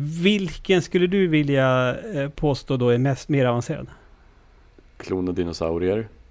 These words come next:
Speaker 1: Ja, bra. <laughs> Jag trodde du skulle säga byta ansikte. Det, det kan man ju för fan göra med vänsterhanden nu för tiden på en bakgata i
Speaker 2: Ja.
Speaker 1: Kiev. Men, eh,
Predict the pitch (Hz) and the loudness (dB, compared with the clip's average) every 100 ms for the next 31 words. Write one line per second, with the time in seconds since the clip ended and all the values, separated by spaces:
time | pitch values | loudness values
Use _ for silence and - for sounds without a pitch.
0 | - - - 135 131 131 - - - - | -20 -20 -6 0 2 2 0 -2 -6 -2
1 | - 156 208 165 139 139 180 - 156 147 | 0 2 4 4 4 4 4 6 4 2
2 | 156 151 135 156 143 123 165 175 - 123 | 2 2 6 4 4 0 0 -4 -4 -8
3 | - - - 127 113 - 165 165 - 160 | -8 -8 2 2 2 0 2 0 -2 -2
4 | 160 185 151 147 143 147 139 139 139 143 | 2 4 4 4 4 6 6 4 4 4
5 | 127 - 131 196 170 131 123 131 135 127 | 2 0 2 2 4 2 2 -2 -2 0
6 | 123 127 - 135 135 139 123 139 131 - | 0 -2 -2 -2 0 -2 0 2 2 2
7 | 156 160 - 117 117 - 123 95 90 92 | 4 4 2 -2 -2 0 4 6 6 4
8 | 190 220 190 127 123 123 - - - 190 | 2 6 6 6 4 -2 -10 -8 4 6
9 | 214 208 208 175 175 | 6 4 4 4 4